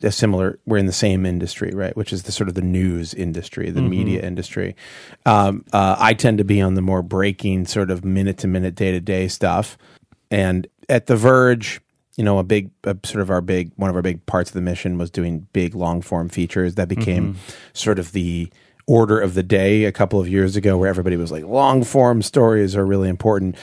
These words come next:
Speaker 1: But your, your
Speaker 2: Hashtag
Speaker 1: one of
Speaker 2: long form.
Speaker 1: Hashtag long form. But you, but, but, but, you know, and long form is really just another word for f-, a feature story or a cover story. Just like, um, you know, this has existed in magazines forever.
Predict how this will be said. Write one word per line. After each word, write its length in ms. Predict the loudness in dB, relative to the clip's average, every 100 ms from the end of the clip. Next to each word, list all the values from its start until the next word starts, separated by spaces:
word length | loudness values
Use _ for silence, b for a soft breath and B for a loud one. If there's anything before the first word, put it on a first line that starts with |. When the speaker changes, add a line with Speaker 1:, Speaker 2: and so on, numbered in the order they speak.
| B B
Speaker 1:
But 120 | 2
your, 260 | 4 4 2 -4
your 240 | 2 6 8
Speaker 2:
Hashtag 120 | 8
Speaker 1:
one 120 | 6
of 60 | 6
Speaker 2:
long 180 | 4 4
form. 220 | 2 0
Speaker 1:
Hashtag 520 | 2 4 6 4 6
long 220 | 6 4
form. 240 | 4 2 2 B B
But 100 | 0
you, 180 | 0 2
but, 280 | 2 2 2
but, 300 | 2 4 4 0
but, 320 | 4 4 2 0
you 100 | 4
know, 100 | 4
and 200 | 6 6
long 200 | 6 6
form 240 | 2 2
is 140 | 4 6
really 180 | 6
just 160 | 4 4
another 280 | 6 6 6
word 260 | 6 4
for 140 | 2 -2
f-, 160 | -2 -6
a 60 |
feature 320 | 0 0 2 0
story 300 | 4 4 4
or 80 |
a 60 | 2
cover 280 | 2 2 2
story. 340 | 0 2 2 0
Just 160 | 0
like, 180 | -2 0
um, 180 | 0 0 -4 B B
you 80 |
know, 40 | 4
this 220 | 4 2
has 100 | 0
existed 480 | 0 2 2 2 2
in 220 | 4 4
magazines 720 | 4 2 -2 0 2 2 0
forever. 720 | -2 -2 2 2 4 2 0